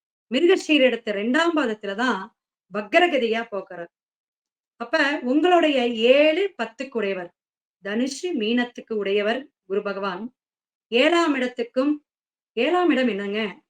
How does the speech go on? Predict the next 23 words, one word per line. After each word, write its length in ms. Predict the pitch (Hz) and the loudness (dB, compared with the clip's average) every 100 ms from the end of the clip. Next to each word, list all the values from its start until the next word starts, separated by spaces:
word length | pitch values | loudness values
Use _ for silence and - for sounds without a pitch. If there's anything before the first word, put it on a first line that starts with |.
| _ _ - | _ _ -10
மிதுனத்துக்கு 520 | 208 285 294 - - 233 | -4 -2 -2 -4 -14 -8
பாதகாதிபதி. 680 | 208 214 233 226 202 190 180 _ _ _ _ _ _ _ _ 240 | -6 -2 -2 0 -2 -6 -12 _ _ _ _ _ _ _ _ -8
அப்ப 220 | 254 269 240 302 _ _ _ | -2 0 0 -2 _ _ _
பாதகத்தை 580 | 247 294 339 339 330 311 302 | -2 0 2 0 -4 -6 -2
தான் 320 | 302 339 381 | 0 2 2
செய்வாரா 600 | 370 285 277 277 254 254 226 - _ | 0 -4 -2 -2 0 0 -2 -6 _
குரு 160 | 214 247 | -4 -2
பகவான் 380 | 247 247 247 208 | 0 0 0 0
அப்படின்னா 360 | - 190 226 254 202 - | -4 -6 -2 0 -2 -10
இல்லைங்க. 320 | 196 208 190 _ _ _ _ _ _ _ _ _ _ _ - | -10 -8 -8 _ _ _ _ _ _ _ _ _ _ _ -10
நம்மளுடைய 400 | 220 214 208 202 220 - | -6 -2 -2 -4 -8 -12
தசாபுத்தி, 640 | - 196 269 277 277 277 302 311 _ _ _ _ _ _ | -10 -4 -2 0 -2 2 0 0 _ _ _ _ _ _
நம்மளுடைய 560 | 214 262 330 381 381 359 349 | -2 0 2 4 4 4 2
ஜனன 300 | 233 247 294 320 | 2 4 4 4
ஜாதகத்துல 580 | 294 285 285 294 285 269 | 2 2 0 -2 -4 -4
குரு 160 | 226 254 | -2 -2
பகவான் 420 | 269 254 254 202 - _ _ _ _ _ | 0 2 2 0 -6 _ _ _ _ _
மறைவிடத்துல 720 | 202 247 339 359 339 339 277 | 0 0 2 2 0 0 -2
இருந்து 260 | 247 233 254 | 0 0 -2
அந்த 140 | 277 214 | -2 -4
பாதகம் 500 | 196 202 262 254 220 | -4 -4 -2 -4 -6
செய்ய 220 | 208 202 208 | -6 -4 -4
மாட்டார். 400 | 185 175 175 | -6 -10 -10